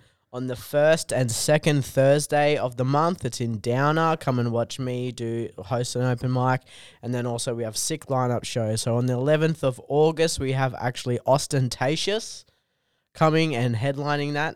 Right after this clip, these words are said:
Uh, it'll be fucking sick. And then obviously, uh, come to the Basement, Smiths, the Front. I'll be headlining the Front on the fourteenth of August. I think it's a Friday night.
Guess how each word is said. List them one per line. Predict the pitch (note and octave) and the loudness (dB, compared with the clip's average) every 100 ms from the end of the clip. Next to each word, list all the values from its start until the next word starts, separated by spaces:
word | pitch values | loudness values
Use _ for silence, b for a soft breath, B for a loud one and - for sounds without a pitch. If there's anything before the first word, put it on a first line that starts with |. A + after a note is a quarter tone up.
| - | -8
Uh, | B2 A#2 A#2 | -4 -4 -4
it'll | A2+ | -4
be | A2+ B2 | -4 -2
fucking | B2 B2 B2 | -2 -2 -2
sick. | D#3 D3+ - | -2 -2 -4
And | B2 | -4
then | A#2+ | -4
obviously, | A#2+ A#2 - A#2+ A#2 G2 | -4 -6 -8 -10 -10 -10
uh, | G#2 G#2 | -10 -10
come | - A2+ | -10 -10
to | G#2+ | -10
the | G2 | -10
Basement, | - C3+ B2+ C#3 C3+ - b b b - | -2 -2 -2 -4 -4 -6 b b b -8
Smiths, | - C#3+ C#3 C3+ - - | -4 0 0 0 -4 -6
the | B2+ | -8
Front. | - - C3+ C3 - _ _ _ _ - | -4 0 0 0 -6 _ _ _ _ -6
I'll | |
be | A#2 A#2+ | -2 0
headlining | C#3 C#3 C3+ C3+ B2+ | 0 0 0 -2 -8
the | |
Front | - - C#3 C3+ - | -8 -6 -4 -6 -8
on | A#2 A#2 | -8 -4
the | A2+ A2+ A2+ A2+ A2 G#2+ - - | -2 0 0 0 -2 -4 -6 -2
fourteenth | C#3 C3+ - D3 D#3 D#3+ | 0 0 -2 -4 -4 -4
of | D3+ | -2
August. | E3 E3 E3+ - | 0 0 -4 -8
I | |
think | C#3+ C#3 B2+ | -8 -8 -8
it's | - | -10
a | |
Friday | - B2 C3+ D3 D3+ D#3+ D#3+ | -6 0 2 2 4 2 2
night. | D#3+ F#3 | 0 -2